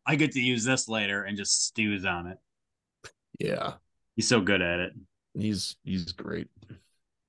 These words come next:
Speaker 2: All right, what's, what's next, Jex guy? Lead us, lead us through the land of the blind.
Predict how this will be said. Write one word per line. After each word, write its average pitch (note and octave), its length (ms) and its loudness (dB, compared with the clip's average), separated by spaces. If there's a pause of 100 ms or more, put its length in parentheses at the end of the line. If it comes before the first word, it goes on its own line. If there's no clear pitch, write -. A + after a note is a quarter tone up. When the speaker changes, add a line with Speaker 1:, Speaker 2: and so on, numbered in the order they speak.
(680)
Speaker 2:
All D#3 80 6
right, D#3 60 12
what's, D3+ 320 10
what's E3 220 6
next, A#2+ 380 2
Jex - 280 2
guy? G2 480 4
Lead A2+ 420 4
us, - 420 4
lead B2+ 240 6
us B2+ 160 6
through A#2+ 180 2
the G#2 80 2
land G2+ 300 0
of F#2 60 -6
the F#2 60 -2
blind. F#2 440 0